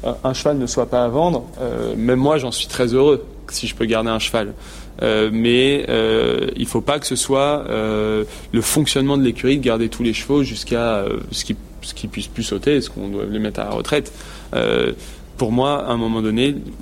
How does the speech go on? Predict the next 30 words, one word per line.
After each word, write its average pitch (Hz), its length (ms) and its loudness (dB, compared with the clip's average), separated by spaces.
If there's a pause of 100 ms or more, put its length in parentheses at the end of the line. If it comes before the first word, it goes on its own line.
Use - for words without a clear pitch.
(280)
on 151 120 -4
vend 127 220 2
les 143 100 2
chevaux, 127 400 4
ok, 117 160 -2
on, 110 520 -2
on 104 40 -6
perd 139 320 2
un, 110 580 -2 (280)
un 113 160 0
atout, 110 320 0 (440)
euh, 127 360 0
on 110 140 -2
perd 107 240 -2
un, 98 300 -2 (600)
il 117 60 -2
y 110 60 2
a 104 140 0
aussi 104 220 -2
un 107 60 0
côté 107 240 -2
sentimental, 117 680 0
c'est - 160 -6
pas 120 80 -2
agréable 104 380 0
de 120 80 -2
voir 104 160 -2
partir 107 300 -4
un 101 60 -4
cheval, 143 320 0